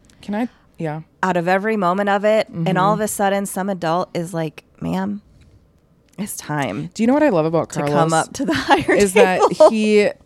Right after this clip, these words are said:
Speaker 1: sometimes lacks situational awareness. Um, and I mean that in the c-, most loving way. We were at a wedding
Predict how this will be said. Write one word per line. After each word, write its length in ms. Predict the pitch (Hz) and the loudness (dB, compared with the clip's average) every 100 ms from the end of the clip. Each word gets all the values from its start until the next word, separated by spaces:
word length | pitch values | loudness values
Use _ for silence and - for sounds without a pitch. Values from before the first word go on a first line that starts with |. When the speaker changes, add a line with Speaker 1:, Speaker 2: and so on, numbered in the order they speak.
| - | -10
Speaker 1:
sometimes 720 | 180 - 196 208 220 214 214 | -8 -2 -2 -2 -2 -2 -2
lacks 480 | 208 180 165 - - - _ _ _ | 0 0 0 -4 -14 -16 _ _ _
situational 840 | - - 185 175 180 170 - 180 165 | -10 -4 -4 -2 -2 -2 -2 -4 -2
awareness. 680 | 156 143 147 175 - - _ _ _ _ _ - | -4 -4 -6 -8 -10 -16 _ _ _ _ _ -10
Um, 360 | 190 190 165 160 - _ | -2 0 0 -2 -8 _
and 160 | - 175 | -4 -2
I 80 | 170 | -2
mean 220 | 170 165 | -2 -2
that 180 | 170 - | -4 -4
in 140 | 165 | -4
the 120 | 160 147 | -6 -8
c-, 140 | - - - - - | -18 -18 -18 -18 -10
most 340 | 175 165 160 | -6 -4 -6
loving 360 | 165 151 156 165 | -6 -4 -4 -4
way. 380 | 147 139 170 220 _ _ _ - | -4 -4 -4 -8 _ _ _ -4
We 200 | 170 185 | -2 0
were 80 | |
at 100 | 208 | 2
a 80 | 233 | 0
wedding 540 | 208 139 135 156 220 | 0 -2 -2 -4 -6